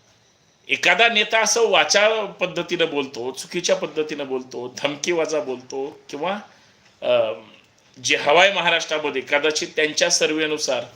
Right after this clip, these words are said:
ते जर मायनसमध्ये असतील, तर अशी निगेटिव्ह पर्सनल चर्चा करून पॉझिटिव्हमध्ये येण्याचा प्रयत्न क-,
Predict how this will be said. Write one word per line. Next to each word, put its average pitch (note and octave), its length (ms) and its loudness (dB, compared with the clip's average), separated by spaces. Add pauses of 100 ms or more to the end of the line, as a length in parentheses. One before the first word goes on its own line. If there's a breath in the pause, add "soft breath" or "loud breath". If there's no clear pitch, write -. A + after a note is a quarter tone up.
(540 soft breath)
ते D3 120 2
जर D#3+ 220 4
मायनसमध्ये D3 680 2
असतील, C3+ 460 -4
तर C3+ 100 0
अशी C#3 240 0
निगेटिव्ह D#3 500 -2
पर्सनल E3+ 400 -2
चर्चा D3 380 0
करून A#2+ 280 -8
पॉझिटिव्हमध्ये D3+ 920 -2
येण्याचा D#3 340 0
प्रयत्न D3 380 -8
क-, C3 300 -6